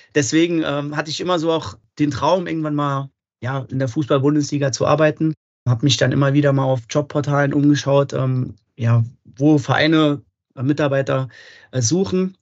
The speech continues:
Äh, hab mir dann auch die Stellenprofile angeschaut und versucht auch so ein bisschen mein Kompetenzprofil zu schärfen, die Anforderungen abzugleichen mit dem Skillset, das ich mir dann durch das Studium angeeignet hatte. Ja, und dann bin ich irgendwann durch Zufall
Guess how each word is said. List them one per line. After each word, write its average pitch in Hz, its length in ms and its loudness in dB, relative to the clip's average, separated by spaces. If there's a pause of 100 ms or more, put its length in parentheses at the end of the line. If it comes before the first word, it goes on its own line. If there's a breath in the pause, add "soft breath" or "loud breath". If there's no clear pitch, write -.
Äh, 127 60 -4
hab 123 200 0
mir 135 80 0
dann 127 160 2
auch 123 100 0
die 127 100 -4
Stellenprofile 151 640 2
angeschaut 143 480 0
und 127 80 -4
versucht 135 400 -2
auch 131 100 -2
so 135 120 -2
ein 131 60 2
bisschen 135 340 -2
mein 135 240 0
Kompetenzprofil 143 1120 0
zu 135 120 -10
schärfen, 143 540 -2 (460)
die 131 80 0
Anforderungen 139 580 2
abzugleichen 143 640 -2
mit 123 140 0
dem 131 260 -2
Skillset, 143 520 0
das 131 120 -2
ich 131 140 -6
mir 131 80 -2
dann 131 140 -4
durch 123 100 -4
das 123 140 -4
Studium 143 500 2 (300 loud breath)
angeeignet 151 640 0
hatte. 151 340 -4 (500)
Ja, 131 140 2
und 123 120 0
dann 120 160 2
bin 135 100 0
ich 131 160 -2
irgendwann 131 480 -2 (100)
durch 113 200 -2
Zufall 143 600 2